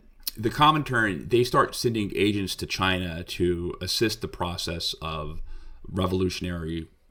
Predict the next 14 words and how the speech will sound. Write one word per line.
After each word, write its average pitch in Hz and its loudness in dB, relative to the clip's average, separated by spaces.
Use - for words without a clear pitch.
organization. 87 -2
Now, 110 4
what's 123 8
interesting 104 2
is 98 -2
that 87 0
the 101 -2
agents 139 6
from 95 -2
Communist 90 -2
International 85 -6
were 87 -4
involved 92 2
both 90 6